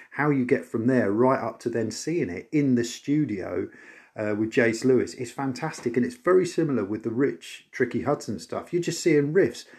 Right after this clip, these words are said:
and then you're hearing the stuff like the Code Red stuff, how it's come together. And it's real, it's a real privilege, not, sorry, not a privilege, it's a real, um, uh, in, kind of enlightening thing for me, like I said, not as a musician,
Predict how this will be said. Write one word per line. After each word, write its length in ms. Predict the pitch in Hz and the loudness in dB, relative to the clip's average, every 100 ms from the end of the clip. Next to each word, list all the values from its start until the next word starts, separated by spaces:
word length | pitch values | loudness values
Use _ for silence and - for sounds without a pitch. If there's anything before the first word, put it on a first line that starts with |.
| - | -10
and 120 | 120 | -2
then 140 | 147 151 | 0 2
you're 140 | 139 | 4
hearing 380 | 139 151 127 110 | 4 4 4 2
the 80 | 101 | -2
stuff 360 | - 98 80 | -6 -10 -6
like 200 | 117 107 | -4 -4
the 40 | - | -6
Code 320 | - 120 107 | -4 0 2
Red 220 | 113 123 | 2 0
stuff, 260 | - 90 - _ - | -2 -10 -12 _ -6
how 220 | 147 147 | 2 4
it's 120 | 127 | 4
come 220 | - 127 123 | 0 0 0
together. 520 | 117 120 110 92 - - - | 2 0 0 -4 -6 -20 -6
And 100 | 127 | -2
it's 160 | 123 147 | -2 -2
real, 420 | 165 233 143 - - - | 0 4 4 2 -6 -12
it's 120 | 139 | -4
a 40 | 208 | 0
real 120 | 220 | -2
privilege, 640 | - - - - - - - | 0 4 4 2 -2 -10 -10
not, 180 | 151 - 101 - | -8 -8 -10 -6
sorry, 300 | - 110 104 | -2 -2 0
not 200 | 135 120 | -2 -2
a 20 | |
privilege, 340 | - 104 104 | -4 -4 -4
it's 160 | - - | -2 2
a 60 | 151 | 2
real, 440 | 170 190 175 170 - _ - | 6 8 8 6 0 _ -12
um, 540 | 127 123 123 123 123 - _ _ - _ _ _ _ _ _ - | -4 0 0 0 -4 -8 _ _ -20 _ _ _ _ _ _ -16
uh, 400 | 101 104 104 107 - _ _ _ _ _ | -12 -10 -8 -10 -10 _ _ _ _ _
in, 320 | 147 135 123 - - | -2 -2 -2 -8 -4
kind 180 | 160 156 | 2 6
of 60 | |
enlightening 680 | 123 127 135 165 160 120 107 | 6 8 6 4 0 -2 -4
thing 300 | - 120 104 | -4 -4 -4
for 100 | 107 | -4
me, 280 | 110 120 98 | 0 0 0
like 260 | 113 131 123 | 0 0 -2
I 40 | |
said, 280 | 120 123 107 | -2 -2 0
not 200 | 131 123 | 0 -2
as 100 | 104 | -4
a 40 | |
musician, 640 | 110 110 110 123 - 92 | -4 -2 0 0 -2 -10